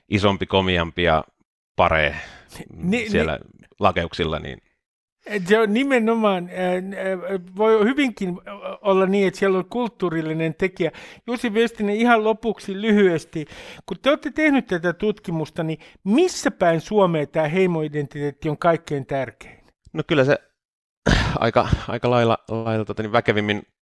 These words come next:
Speaker 1: koettiin karjalaisuus, savolaisuus ja, ja eteläpohjalaisuus, millä,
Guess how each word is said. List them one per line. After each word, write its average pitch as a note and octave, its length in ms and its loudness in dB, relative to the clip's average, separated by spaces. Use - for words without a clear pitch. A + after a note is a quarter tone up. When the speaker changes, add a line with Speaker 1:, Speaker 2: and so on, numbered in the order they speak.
Speaker 1:
koettiin F#2 720 -2
karjalaisuus, F2 920 0
savolaisuus E2 720 -2
ja, E2 140 -6
ja E2+ 140 -6
eteläpohjalaisuus, D#2 840 -4
millä, F2 260 0